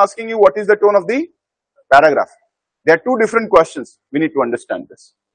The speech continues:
अब कुछ specific types के, अच्छा, अगर आप जीवन में कभी जीमैट या जीआरई देते हो,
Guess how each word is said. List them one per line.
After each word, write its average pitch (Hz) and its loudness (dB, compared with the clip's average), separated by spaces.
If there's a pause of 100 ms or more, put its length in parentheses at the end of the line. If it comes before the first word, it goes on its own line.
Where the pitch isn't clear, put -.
(1300)
अब - -2
कुछ 220 2
specific 208 -2
types 196 4
के, 131 -2
अच्छा, - 0
अगर 214 0
आप 233 6
जीवन 208 -4
में 226 -4
कभी 226 -4
जीमैट 185 2
या 214 0
जीआरई 185 0
देते 180 -2
हो, 135 -4